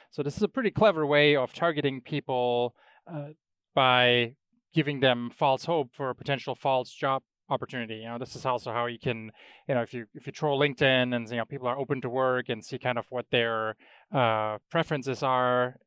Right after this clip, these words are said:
figure it out, and then you can tailor that to somebody, you know, who really wa-, wants to work at Amazon, for example. You could target them with a fake Amazon job offer, like in this particular case.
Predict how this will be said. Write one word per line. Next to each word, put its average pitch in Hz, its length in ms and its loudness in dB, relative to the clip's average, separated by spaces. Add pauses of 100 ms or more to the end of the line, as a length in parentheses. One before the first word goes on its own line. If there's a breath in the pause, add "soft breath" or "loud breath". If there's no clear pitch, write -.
(180)
figure 139 360 2
it 123 80 4
out, 131 260 4
and 117 80 -8
then 120 80 -8
you 117 80 -12
can 120 140 -8
tailor 175 380 2
that 113 320 0
to 123 260 -10
somebody, 127 380 -2
you 117 160 -6
know, 117 140 -6
who 123 180 -10
really 123 200 -4
wa-, 123 260 -6 (100)
wants 135 200 -8
to - 80 -14
work 127 200 -8
at 139 60 2
Amazon, 127 460 -2
for 127 100 -8
example. 127 440 -8 (300 soft breath)
You 139 120 -8
could - 160 -4
target 131 240 -2
them 123 160 -4
with 117 140 -8
a 113 60 -8
fake 123 280 -4
Amazon 120 400 -6
job 117 240 -6
offer, 113 400 -8
like 113 200 -4
in - 80 -8
this 117 120 -6
particular 123 400 -16
case. - 460 -16